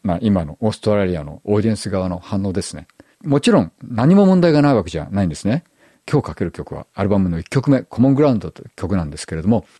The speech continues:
この曲の中で彼女が歌っている歌詞にはちょっとその問題に対して彼女の方からのステートメント的な要素がちょっと入っています。それでも社会問題ではもうないんですよね。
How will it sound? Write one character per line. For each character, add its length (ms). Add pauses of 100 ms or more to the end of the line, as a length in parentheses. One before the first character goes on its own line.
こ 120
の 100
曲 220
の 100
中 220
で 300
彼 220
女 120
が 140 (400)
歌 160
っ 40
て 120
い 40
る 40
歌 160
詞 120
に 100
は 220
ち 100
ょ 20
っ 60
と 200
そ 140
の 80
問 180
題 140
に 80
対 200
し 80
て 200 (260)
彼 180
女 120
の 100
方 140
か 140
ら 60
の 180 (180)
ス 120
テ 100
ー 40
ト 100
メ 100
ン 40
ト 100
的 200
な 100
要 100
素 140
が 80
ち 80
ょ 40
っ 20
と 100
入 140
っ 20
て 120
い 20
ま 80
す。 200 (120)
そ 140
れ 80
で 60
も 220 (340)
社 260
会 200
問 200
題 120
で 80
は 60
も 120
う 20
な 140
い 40
ん 40
で 60
す 120
よ 60
ね。 160